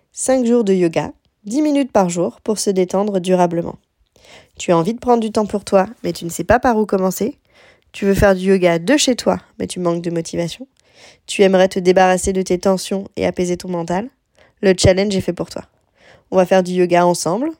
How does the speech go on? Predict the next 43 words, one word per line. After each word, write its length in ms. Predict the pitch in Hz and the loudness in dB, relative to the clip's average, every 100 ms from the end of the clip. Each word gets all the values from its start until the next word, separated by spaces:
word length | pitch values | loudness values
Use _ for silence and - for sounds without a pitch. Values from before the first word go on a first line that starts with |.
| _ _ | _ _
quand 240 | 196 180 | 2 2
on 80 | 185 | 0
veut, 300 | 180 170 170 | 0 0 -2
quand 220 | 175 165 | -4 -6
on 100 | 160 | -8
peut. 220 | 156 160 - _ _ _ _ _ | -8 -8 -8 _ _ _ _ _
Et 80 | 202 | 0
il 40 | 190 | 4
y 80 | |
aura 120 | 170 170 | 4 2
même 180 | 202 | 2
des 120 | 214 190 | 0 2
cadeaux 240 | 185 180 | 4 4
à 100 | 175 | 4
gagner. 320 | 165 156 160 _ _ _ - | 2 -4 -12 _ _ _ -4
N'hésite 360 | 202 233 214 202 | 2 4 2 -2
plus 320 | - 202 339 - _ | -2 -2 -2 -8 _
et 100 | 226 | 0
inscris-toi. 460 | 202 - 190 - - _ _ _ - _ _ | 2 0 -6 -8 -12 _ _ _ -20 _ _
Le 140 | 190 185 | 0 4
lien 180 | 196 214 | 4 4
est 80 | |
dans 120 | 185 170 | 4 2
les 100 | 165 | 2
notes 180 | 214 | 0
de 80 | 220 | 0
cet 220 | - 190 | -4 -4
épisode. 400 | 190 - - - - _ _ _ - | -6 -8 -10 -12 -18 _ _ _ -10
On 100 | - | -6
commence 340 | 180 180 180 180 | 0 2 2 0
ensemble 340 | 185 240 262 | 2 2 4
le 60 | 262 | 2
quatre 260 | - 285 247 | 4 0 2
mars. 560 | 226 233 - - - _ _ _ _ - - - _ _ _ _ | 2 2 -2 -6 -8 _ _ _ _ -20 -20 -20 _ _ _ _
Allez, 320 | 190 180 180 - _ 190 | 0 0 -6 -18 _ -4
installe-toi 480 | 185 190 185 185 | 0 0 2 0
confortablement, 840 | 180 226 202 190 190 175 165 170 - _ - | 0 0 0 2 2 2 0 -4 -6 _ -6
assise 340 | 208 202 202 | -4 -2 0
en 80 | 196 | 0
tailleur 380 | 190 185 180 - | 2 2 2 0
sur 180 | - - | -4 -4
ton 160 | 202 | -4
tapis 360 | 175 170 185 | -4 -6 -8